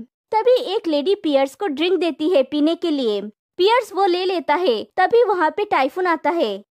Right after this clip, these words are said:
वो पियर्स के पास जाके कहता है, "तुमने तो कहा था कि तुम्हें ड्रिंक करना पसंद नहीं है, क्या बड़े लोग काम पे ये करते हैं?"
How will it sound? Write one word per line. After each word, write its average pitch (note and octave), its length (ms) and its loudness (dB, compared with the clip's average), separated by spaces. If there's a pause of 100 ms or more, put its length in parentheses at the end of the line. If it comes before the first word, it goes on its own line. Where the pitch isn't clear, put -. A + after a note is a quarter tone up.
(140)
वो F#4+ 260 2
पियर्स C4 320 2
के A4 120 0
पास A3 340 0
जाके D4+ 280 -2
कहता F#4+ 320 -2
है, G#4+ 320 0
"तुमने G#4+ 460 2
तो B4+ 160 2
कहा F#4 260 0
था G#4 200 0
कि G#4 160 -4
तुम्हें G#4 320 2
ड्रिंक C#4 280 0
करना F4+ 260 2
पसंद C#4+ 420 0
नहीं F#4+ 160 2 (100)
है, F#4+ 80 2 (240)
क्या A4 220 2
बड़े C4+ 260 2
लोग E4+ 280 -4
काम D4+ 200 0
पे G#4 140 -6
ये E4 240 -2
करते F4 380 -2
हैं?" F4 240 2